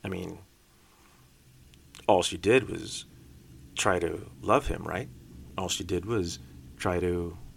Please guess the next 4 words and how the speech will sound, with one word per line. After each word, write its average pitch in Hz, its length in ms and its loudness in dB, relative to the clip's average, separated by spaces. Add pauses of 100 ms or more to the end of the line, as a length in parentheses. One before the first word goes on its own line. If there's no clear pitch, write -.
(800)
show 101 600 6
how 104 100 2
much - 540 0 (580)
she 98 400 -2